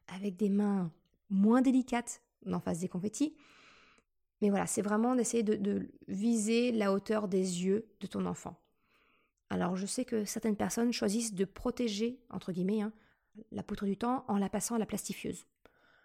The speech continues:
J'ai personnellement fait le choix de ne plus le faire depuis deux ans, dans le but, en fait, de, d'être logique dans ma démarche de zéro déchet et de produire un peu moins de, de plastique. Mais c'est également une possibilité, sache-le,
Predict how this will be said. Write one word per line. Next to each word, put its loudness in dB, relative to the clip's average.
J'ai 2
personnellement 2
fait -2
le 2
choix -2
de 2
ne 4
plus 2
le 4
faire -8
depuis -2
deux 2
ans, 0
dans 4
le 4
but, 0
en -2
fait, 0
de, 2
d'être 0
logique 2
dans 2
ma 4
démarche 4
de 2
zéro 4
déchet 2
et -2
de -8
produire -2
un 0
peu -4
moins 0
de, -2
de -8
plastique. -8
Mais 4
c'est -8
également 0
une 0
possibilité, -6
sache-le, -6